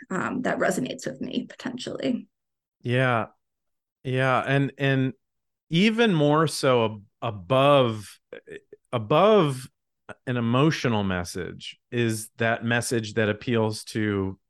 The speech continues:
Speaker 2: that identity, something about the self. I mean, I, I, I, every time I used to drive by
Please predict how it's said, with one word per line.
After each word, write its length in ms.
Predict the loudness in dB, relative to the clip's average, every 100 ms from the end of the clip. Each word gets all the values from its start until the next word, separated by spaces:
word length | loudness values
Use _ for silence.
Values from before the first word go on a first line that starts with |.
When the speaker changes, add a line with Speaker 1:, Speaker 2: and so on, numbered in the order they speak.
| _
Speaker 2:
that 220 | -6 -6 _ _ _ _ _ _ _ -6
identity, 800 | -6 -2 0 2 0 -4 -14 -20 _ _ _ _
something 580 | -4 -2 0 0 0 -2
about 420 | 0 0 0 -2
the 100 | -10
self. 680 | -8 0 2 2 0 -8 -10
I 60 | -4
mean, 200 | -2 0
I, 180 | 0 -2 -8 -20 _ _ -14
I, 160 | -6 -6 -6 -10
I, 200 | -4 -2
every 300 | 0 2 2
time 320 | 2 2 4 4
I 100 | 2
used 280 | 0 -2
to 100 | -4
drive 500 | -2 2 2 2 0
by 640 | 0 2 2 2 0 -4